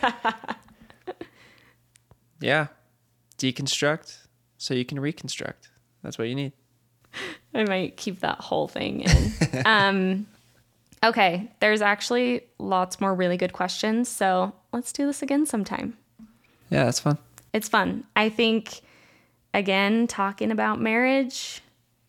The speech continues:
Speaker 1: and then talking about religion and marriage, it's kind of a crazy thing.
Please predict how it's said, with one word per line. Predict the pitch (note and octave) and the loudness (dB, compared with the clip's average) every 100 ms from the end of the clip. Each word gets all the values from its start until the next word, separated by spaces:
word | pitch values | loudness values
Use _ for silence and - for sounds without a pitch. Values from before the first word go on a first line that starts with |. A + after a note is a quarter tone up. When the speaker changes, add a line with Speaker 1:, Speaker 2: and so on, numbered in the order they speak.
| - | -8
Speaker 1:
and | F#3 E3+ | -4 -2
then | E3 | -4
talking | F#3 F3+ F3+ | -4 -6 -4
about | E3+ E3 - - | -4 -4 -6 -6
religion | - - B3 B3+ C#4+ C#4 | -6 -4 -4 0 2 4
and | C#4 | 4
marriage, | C#4 C4 C4 C4+ C4 - - - - _ _ _ _ _ _ _ | 4 2 2 2 0 -4 -8 -10 -18 _ _ _ _ _ _ _
it's | - | -14
kind | - C#4 | -4 0
of | E4+ | 0
a | |
crazy | - D#4+ D#4+ D#4 | 0 0 2 2
thing. | D#4+ C4 F#3+ | 2 0 -2